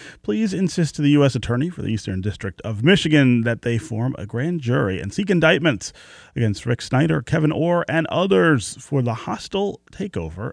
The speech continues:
of Detroit city government. There's no statute of limitations on treason." Uh, Stephen with some very strong thoughts and words there about what he'd like to see you do.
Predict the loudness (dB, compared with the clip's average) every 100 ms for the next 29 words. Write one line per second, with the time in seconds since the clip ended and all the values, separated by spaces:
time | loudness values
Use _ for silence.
0 | -10 -12 -12 -14 -14 -12 -12 -14 -14 -10
1 | -8 -10 -12 -12 -12 -14 -16 -16 -8 -8
2 | -8 -12 -14 -8 -6 -6 -8 -12 -8 -8
3 | -8 -8 -8 -8 -10 -12 -14 _ _ _
4 | -10 -6 -6 2 4 4 2 0 -4 _
5 | -12 -8 -6 -8 -10 -12 -2 0 0 0
6 | -2 -6 -12 -8 -6 -4 -4 -4 -6 -6
7 | -4 -4 -6 -4 -6 -6 -6 -4 -4 -6
8 | -6 -4 -4 -6 -8 -10 -12 -10 -10 -10
9 | -14 -10 -8 -4 -6